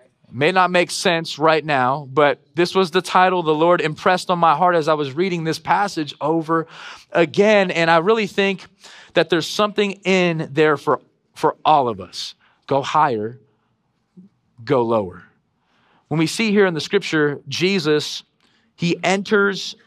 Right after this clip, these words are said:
the town of Jericho. He had just healed blind Bartimaeus. And it's Luke chapter nineteen now. In, in verse one, I wanna just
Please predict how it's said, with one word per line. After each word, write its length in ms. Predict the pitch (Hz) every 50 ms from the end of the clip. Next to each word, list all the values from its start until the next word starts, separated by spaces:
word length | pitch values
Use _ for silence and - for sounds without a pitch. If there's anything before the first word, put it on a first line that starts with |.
| _ _
the 100 | 147 151
town 340 | 151 - 175 175 175 170 156
of 140 | 139 131
Jericho. 640 | 123 104 127 165 165 170 165 143 - - 139 120 120
He 120 | 123 139
had 200 | 143 131 120 110
just 360 | 107 104 135 175 175 160 -
healed 600 | - - - 196 196 175 160 135 127 127 131 123 _ _ _ _ _ _
blind 500 | - 120 139 147 156 165 160 160 156 143
Bartimaeus. 800 | 131 147 143 143 139 139 139 135 127 117 113 113 - - - - _ _ - - - - - _
And 120 | 156 160
it's 140 | 156 135 -
Luke 320 | 147 165 185 202 226 233 -
chapter 440 | - - 214 196 190 - - 175 165
nineteen 640 | 165 175 180 175 175 143 - - 185 180 175 160 151
now. 240 | 147 143 139 139
In, 160 | 143 139 139 - _ _
in 160 | 151 156 147
verse 300 | 143 175 175 151 - -
one, 240 | 170 180 175 160 151
I 40 |
wanna 240 | 143 151 165 160 151
just 260 | 139 143 147 - -